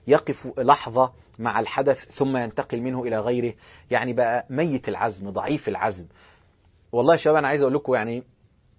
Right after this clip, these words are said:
لو أنا مثلًا، آه، أحبك الله وبارك الله فيك يا أستاذ علي،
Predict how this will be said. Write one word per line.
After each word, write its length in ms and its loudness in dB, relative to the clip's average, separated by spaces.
لو 160 6
أنا 100 2
مثلًا، 440 0
آه، 340 2
أحبك 360 -2
الله 140 2
وبارك 260 0
الله 120 -2
فيك 200 -10
يا 60 -4
أستاذ 160 -6
علي، 200 -4